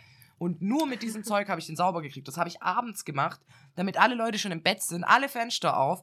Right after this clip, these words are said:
Speaker 1: weil das hat gestunken. Ich hatte eine F F P zwei Maske auf zur Sicherheit und hab diesen Backofen geschrubbt. Ich schwör dir, das war nicht mehr normal. <laughs>
Speaker 2: Scheiße.
Speaker 1: Ja, Backofen und ich sind keine Freunde, ich hasse es.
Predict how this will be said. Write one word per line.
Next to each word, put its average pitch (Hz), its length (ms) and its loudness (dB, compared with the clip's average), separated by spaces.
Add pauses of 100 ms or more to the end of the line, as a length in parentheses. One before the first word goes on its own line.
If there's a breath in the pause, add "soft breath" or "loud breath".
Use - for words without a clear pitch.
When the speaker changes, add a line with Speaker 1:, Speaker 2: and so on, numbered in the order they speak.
(280 loud breath)
Speaker 1:
weil 196 100 0
das 214 140 -2
hat 208 160 -2
gestunken. 240 420 -2
Ich 190 100 -8
hatte 214 120 -2
eine 196 120 -4
F 160 140 -2
F - 140 -14
P 196 140 -4
zwei 170 300 4
Maske 170 360 0
auf 160 160 0
zur 156 180 -10
Sicherheit 156 540 0 (340 loud breath)
und 185 140 -2
hab 190 140 -4
diesen 160 200 -6
Backofen 175 420 0
geschrubbt. - 540 -2 (580 soft breath)
Ich - 120 -4
schwör 247 200 0
dir, 226 120 4
das 214 120 -2
war 185 120 6
nicht 208 160 2
mehr 214 100 4
normal. 240 580 8
<laughs> - 60 -20 (1700 loud breath)
Speaker 2:
Scheiße. 196 720 -14 (840 loud breath)
Speaker 1:
Ja, 196 160 4
Backofen 226 400 4
und 180 100 0
ich 202 80 0
sind 185 120 -4
keine 180 200 4
Freunde, 147 320 0
ich 131 120 -4
hasse 147 180 2
es. - 160 -6